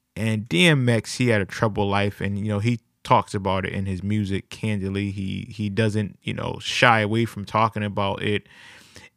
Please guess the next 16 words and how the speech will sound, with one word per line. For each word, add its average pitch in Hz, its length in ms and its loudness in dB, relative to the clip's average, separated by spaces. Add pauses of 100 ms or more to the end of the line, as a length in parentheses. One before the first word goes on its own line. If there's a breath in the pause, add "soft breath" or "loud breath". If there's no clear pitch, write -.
And 110 220 0
it 113 160 -2
definitely 123 440 4
was 107 300 2
something 107 640 -2
that 98 400 -2 (320)
he 123 420 -2
talked - 480 -2
about 95 420 -4 (240)
a 107 120 -2
lot. 107 440 -2 (920 soft breath)
And 135 640 2 (1400)
just 185 300 4
having 165 520 4
his 147 220 6
music 135 480 2